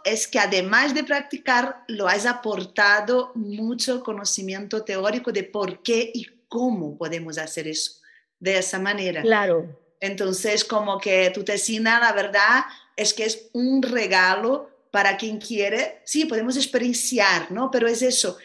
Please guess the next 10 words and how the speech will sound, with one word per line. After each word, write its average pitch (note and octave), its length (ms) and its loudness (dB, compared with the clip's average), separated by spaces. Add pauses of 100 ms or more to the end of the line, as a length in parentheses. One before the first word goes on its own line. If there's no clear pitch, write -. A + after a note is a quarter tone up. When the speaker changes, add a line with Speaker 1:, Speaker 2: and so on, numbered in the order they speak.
(140)
Speaker 1:
el G3+ 260 -2
cuerpo C4+ 680 0 (240)
an-, F#3+ 380 0
en, G3+ 280 -8
en G#3 260 -6
lo G3 120 -6
que G#3 220 2
es A3+ 120 0
nuestro A#3 320 -6
inconsciente, A3 1080 -2